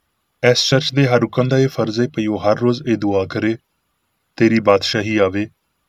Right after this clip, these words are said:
ਇਲਾਹੀ ਸਚਾਈ, ਹਯਾਤੀ ਤੇ ਪਿਆਰ ਦੀ ਸਲਤਨਤ ਮੇਰੇ ਅੰਦਰ ਕਾਇਮ ਹੋਵੇ ਤੇ ਸਾਰੇ ਪਾਪ ਮੈਥੋਂ ਨਿਕਲ ਜਾਣ,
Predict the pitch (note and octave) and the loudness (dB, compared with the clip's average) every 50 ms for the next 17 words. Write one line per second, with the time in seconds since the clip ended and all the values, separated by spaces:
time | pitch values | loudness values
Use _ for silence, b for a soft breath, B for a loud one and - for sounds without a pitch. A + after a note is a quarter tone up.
0 | _ - G#2+ A2 G#2 G#2+ B2 B2+ - - - - - G#2 G2 G2 G#2 A2 - _ | _ 0 2 2 2 2 2 0 -2 -2 -4 -4 -4 -2 -2 -2 -4 -6 -10 _
1 | _ _ _ _ - - G#2+ A2 G#2 F#2+ - - B2 A#2+ - - A#2+ - - G#2 | _ _ _ _ -6 -4 0 0 0 -2 -2 -4 -6 -4 -4 -6 -4 -2 0 0
2 | G2 F#2+ F#2 G2 G2+ G2 - - G#2 G2 - A#2 A2+ A2+ - - - - A2 G2+ | 0 0 0 -4 -6 -6 -6 -6 -8 -8 -6 -6 -6 -6 -6 -12 -12 -6 -4 -4
3 | G2+ G2+ G2 G2 F#2+ G2+ F#2+ - - - G2+ F#2+ F#2+ G2+ G#2 A#2 A#2+ A2+ A#2 A#2 | -4 -4 -6 -6 -6 -6 -8 -8 -6 -4 -4 -4 -4 -6 -6 -6 -2 -2 -2 -2
4 | A#2+ B2 - _ _ _ _ _ _ _ _ _ _ - A#2+ A2+ - - A#2+ A#2 | -2 -4 -8 _ _ _ _ _ _ _ _ _ _ -2 0 2 4 4 4 4
5 | C3 C3+ - - G#2+ G#2+ A2 - - - G#2+ G2 F#2+ - G#2 G#2 G2 F#2 - - | 4 2 2 2 2 2 2 -2 -6 -8 -8 -6 -6 -8 -8 -8 -8 -8 -4 -4
6 | G2+ G2 G2 G2 F#2 F#2 F#2 | -4 -2 -2 -4 -4 -6 -10